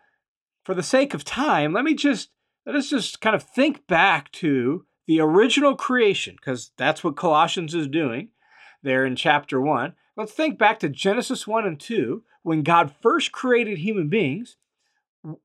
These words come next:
why did he create us? How are we described? What's our purpose? What's our end goal? And so when you think of Genesis one, think, for example, of Genesis one twenty-six, that God says, "Let us,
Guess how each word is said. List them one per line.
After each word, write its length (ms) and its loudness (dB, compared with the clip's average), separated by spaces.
why 560 0
did 160 2
he 220 2
create 480 0
us? 160 -8
How 340 2
are 100 6
we 180 0
described? 880 -2
What's 320 2
our 220 6
purpose? 640 -4
What's 240 0
our 240 4
end 320 0
goal? 560 0
And 140 -8
so 360 2
when 140 0
you 100 0
think 260 0
of 140 0
Genesis 420 -2
one, 220 -2
think, 200 -8
for 120 -2
example, 360 -4
of 80 -6
Genesis 520 -4
one 340 0
twenty-six, 760 -6
that 120 -8
God 280 0
says, 380 -2
"Let 240 2
us, 340 -2